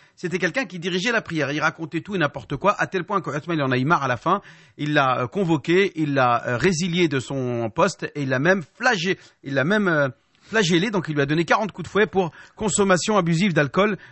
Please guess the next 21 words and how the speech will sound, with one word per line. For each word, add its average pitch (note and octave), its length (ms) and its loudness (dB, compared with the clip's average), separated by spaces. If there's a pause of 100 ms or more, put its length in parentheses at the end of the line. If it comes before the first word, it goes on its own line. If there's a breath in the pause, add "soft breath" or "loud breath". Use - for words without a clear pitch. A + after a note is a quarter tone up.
(140 loud breath)
euh, C#3 140 4
dans D#3 240 2
un D3+ 120 4
espace D#3 280 -2 (240)
public, D#3+ 460 -6 (400 loud breath)
euh, C3+ 260 2
puisque C#3+ 340 -6
c'est D3+ 200 -4
ce - 120 -8
que B2 580 0
se - 160 -12
permettait C3 440 -4
ce, D#3 160 -6
cet B2 240 -4
homme-là, B2 300 0 (320 loud breath)
qui F3+ 100 -4
s'appelait, D#3+ 480 0 (320 soft breath)
euh, A#2+ 540 2
Al-Walid C#3 520 2
ibn B2+ 200 0
Uqba, A2+ 480 -2